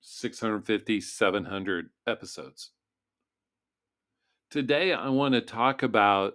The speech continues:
something we don't talk about a lot in the world of service management. I talk about it occasionally on the podcast, but I want to go deeper. I want to be practical.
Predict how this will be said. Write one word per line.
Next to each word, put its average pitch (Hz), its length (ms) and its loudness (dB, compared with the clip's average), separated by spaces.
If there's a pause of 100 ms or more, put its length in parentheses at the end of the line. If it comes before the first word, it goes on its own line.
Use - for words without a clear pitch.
(120)
something 123 580 -2
we 117 100 -4
don't 151 300 -8
talk - 380 -10
about 95 500 -8
a 110 80 -6
lot 95 540 2 (560)
in 131 100 2
the 113 80 2
world 98 540 4
of 92 380 -4
service 76 360 -12
management. 98 520 -8 (1400)
I 117 180 4 (300)
talk 113 300 -2
about 104 240 2
it 95 140 -2
occasionally 107 1000 -4
on 107 200 -8
the 101 80 -6
podcast, 113 480 -6
but 127 100 -4
I 131 40 -2
want 151 180 -4
to 147 80 -2
go 113 220 0
deeper. 107 440 -2
I 95 40 -6
want 123 160 -4
to 123 80 -2
be 101 180 -8
practical. 92 760 -4